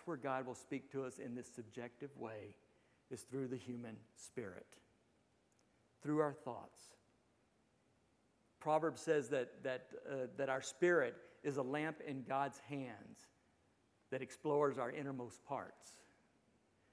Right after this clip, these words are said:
Paul tells the Corinthians to have the mind of Christ. In other words, think the way Jesus thinks. These thoughts, these spirit, this is how God communicates. This is the most common way he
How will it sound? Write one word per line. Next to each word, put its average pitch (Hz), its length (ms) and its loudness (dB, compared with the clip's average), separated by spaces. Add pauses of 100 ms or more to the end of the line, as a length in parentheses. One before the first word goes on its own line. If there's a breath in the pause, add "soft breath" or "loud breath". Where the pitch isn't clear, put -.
(380 soft breath)
Paul 160 140 8
tells 165 260 6
the 151 80 -2
Corinthians 151 540 -2
to 127 80 -8
have 160 340 0
the 139 80 0
mind 139 460 0
of - 160 -6
Christ. 107 560 -6 (800 soft breath)
In 147 80 0
other 160 120 4
words, 151 260 4 (180)
think 185 260 2
the 170 80 0
way 151 240 4
Jesus 135 480 -2 (140)
thinks. 131 400 -6 (2000)
These 170 240 0
thoughts, 185 560 4 (480)
these 151 160 -4
spirit, 156 360 2
this 160 200 -2
is 180 100 -12
how 170 160 -2
God 143 380 -2 (100)
communicates. 143 500 -4
This 147 160 -6
is 185 100 -12
the 202 80 0
most 147 240 2 (100)
common 156 340 -4
way 120 300 -4 (480 loud breath)
he 127 240 -4